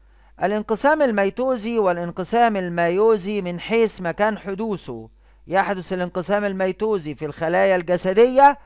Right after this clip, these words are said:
أما الانقسام الميوزي يحدث في الخلايا التناسلية.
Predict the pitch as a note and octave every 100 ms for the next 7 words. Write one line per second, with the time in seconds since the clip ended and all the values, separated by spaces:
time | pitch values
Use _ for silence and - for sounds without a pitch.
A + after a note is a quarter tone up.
0 | - - - G#3+ A#3+ G3+ F#3 F3+ F#3+ F3+
1 | A3 G#3+ G3 F#3 F#3+ G#3+ G#3 F#3+ F#3+ G3
2 | F3 F3+ - F3 E3 E3+ F#3 F#3+ F3+ F3
3 | D3+ E3 G#3 G#3 F#3+ D#3+ B2+ A2+